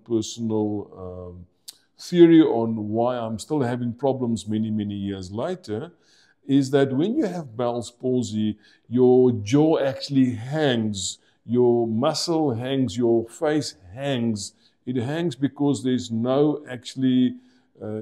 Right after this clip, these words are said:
any nerve supply to the facial muscles or those tendons. So those tendons on this side actually stretched. Uh, the tendon stretched, uh, my face sagged,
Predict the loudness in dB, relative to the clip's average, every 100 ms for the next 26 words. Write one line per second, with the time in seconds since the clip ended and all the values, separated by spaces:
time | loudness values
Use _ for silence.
0 | -8 -2 2 4 2 2 2 6 6 4
1 | -2 -6 -2 0 0 -2 -4 -4 -2 -4
2 | -4 -2 -2 -2 -2 0 0 -2 -4 -6
3 | -6 -4 0 0 0 -2 -2 -4 -4 -4
4 | -4 -6 -6 -4 -2 -4 -6 _ -4 0
5 | 2 0 -2 0 2 2 0 0 -4 -4
6 | -2 -2 -4 -2 0 0 -4 -10 -14 -12
7 | -2 0 0 -4 -4 -2 -2 -4 -10 _
8 | _ _ _ _ _ _ _ _ -10 -4
9 | -4 -2 -6 -2 0 2 2 0 0 -6
10 | 2 2 2 -4 -8 -6 -4 -2 -4 -6
11 | -12 -6 -4 -4 0 2 2 -2 -2 0
12 | 2 2 0